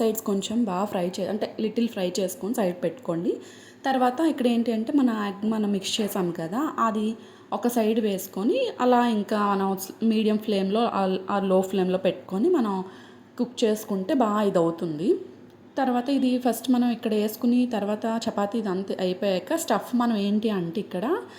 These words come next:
మీరు ఇక్కడ చికెన్ పీసెస్ అయినా ఎగ్ పీసెస్ అయినా ఏదైనా స్టఫ్ యూజ్ చేసుకోండి. నేను ఏంటి అంటే only సింపుల్గా ఎవరికైనా తినాలి అనిపిస్తే అప్పటికప్పుడు ఇలా సింపుల్గా చేసుకుంటే చాలా బాగుంటుంది. మీరు చ-, తప్పకుండా ట్రై చేయండి. దీనిలో ఏంటి అంటే నేను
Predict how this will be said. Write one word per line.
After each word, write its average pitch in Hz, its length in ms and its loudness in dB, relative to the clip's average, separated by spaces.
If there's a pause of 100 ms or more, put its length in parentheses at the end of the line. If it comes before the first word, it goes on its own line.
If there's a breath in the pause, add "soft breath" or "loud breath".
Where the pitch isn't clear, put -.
(240 loud breath)
మీరు 262 140 2
ఇక్కడ 247 220 2
చికెన్ 233 680 2
పీసెస్ 208 320 -4
అయినా 202 200 -2
ఎగ్ 190 220 -6
పీసెస్ 196 280 -4
అయినా 196 160 -2
ఏదైనా 196 340 2
స్టఫ్ 208 420 -4
యూజ్ 190 260 -2
చేసుకోండి. 180 540 -4
నేను 233 180 4
ఏంటి 208 320 2
అంటే 226 380 0 (460 loud breath)
only 269 240 6
సింపుల్గా 220 500 4
ఎవరికైనా 208 360 2
తినాలి 208 460 4
అనిపిస్తే 196 580 0
అప్పటికప్పుడు 190 760 -2 (280 loud breath)
ఇలా 196 140 2
సింపుల్గా 214 500 4 (100)
చేసుకుంటే 190 540 -2
చాలా 185 260 0
బాగుంటుంది. 180 680 0
మీరు 190 200 0
చ-, - 340 -8 (100)
తప్పకుండా 226 380 -2
ట్రై 185 200 0
చేయండి. 175 560 -4 (340 loud breath)
దీనిలో 226 200 0
ఏంటి 208 260 -2
అంటే 190 300 -4
నేను 247 240 2